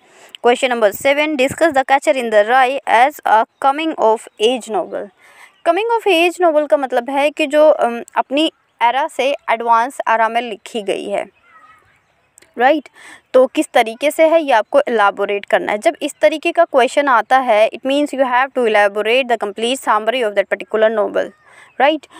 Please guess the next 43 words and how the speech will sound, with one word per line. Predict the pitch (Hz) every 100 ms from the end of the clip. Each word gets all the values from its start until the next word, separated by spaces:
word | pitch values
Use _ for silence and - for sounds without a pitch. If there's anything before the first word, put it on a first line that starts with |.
| - -
तो | 233 240
वो | 220 254
नॉवल | 254 254
आपकी | 247 - 247
कोई | 254 247
भी | 277
हो | 285
सकती | 277 -
है। | 285
यहाँ | 254 226
पे | 220 254
आपका | 220 233
जो | 220
क्वेश्चन | 226 220 220 277
है | 302 269
वो |
किससे | 254 233 -
आया, | 247 220 233
The | 240
Catcher | 220 190 208 214
in | 208
the | 330 - _ 226
Rye | 220 262
से |
है, | 302 302
तो | 311
आपको | 240 -
यहाँ | 254 240
पे | 220 269
कंप्लीट | 233 202 214 220
इलैबोरेट | 196 185 196 214 339 - - - _ -
करना | 233 202 175
है। | 190 196 - _ _ _ _ -
नेक्स्ट | 277 - -
क्वेश्चन | 392 392 381
है, | 370 381
"How | 349 294
does | 302 311
a | 311 311
housemaid | 269 262 294 - 269 277 269 -
fo-, | - 226
of | - 240 254 - - -
Dawn | 269 254